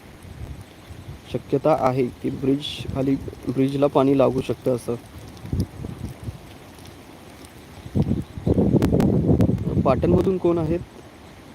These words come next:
हां सर, मोहडे सर, आम्हाला सांगा, पाटणमध्ये सध्या पु-, पुराचं हे जे पाणी पातळी आहे, ती वाढत आहे की कमी होत आहे?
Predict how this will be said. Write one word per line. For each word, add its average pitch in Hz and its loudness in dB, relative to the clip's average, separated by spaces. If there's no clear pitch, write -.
हां 165 -4
सर, 180 0
मोहडे 165 6
सर, 180 2
आम्हाला 170 4
सांगा, 147 2
पाटणमध्ये 165 4
सध्या 156 6
पु-, 139 4
पुराचं 135 4
हे 160 2
जे 160 2
पाणी 147 4
पातळी 143 4
आहे, 131 2
ती 147 2
वाढत 147 6
आहे 170 4
की 180 -2
कमी 160 4
होत 156 2
आहे? 139 0